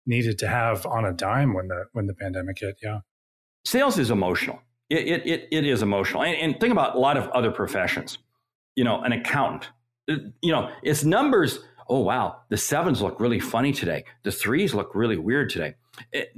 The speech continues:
Speaker 2: that's not an emotional business. Most jobs, occupations are not emotional. Sales is very emotional. So your attitude drives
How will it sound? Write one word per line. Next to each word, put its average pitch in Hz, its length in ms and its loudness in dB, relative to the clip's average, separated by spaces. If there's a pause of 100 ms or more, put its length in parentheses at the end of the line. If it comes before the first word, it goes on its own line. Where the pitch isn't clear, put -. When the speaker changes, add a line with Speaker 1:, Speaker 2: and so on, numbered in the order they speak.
Speaker 2:
that's 208 220 0
not 262 140 4
an 220 80 4
emotional 139 460 2
business. 110 340 0
Most 214 280 2 (400)
jobs, 101 880 0
occupations 131 640 0
are 92 80 0
not 107 180 0
emotional. 107 480 -2 (380)
Sales 240 400 0
is 87 120 -4
very 107 200 0
emotional. - 460 -2 (560)
So - 160 0
your 147 520 2
attitude 135 640 -2 (540)
drives 135 1040 0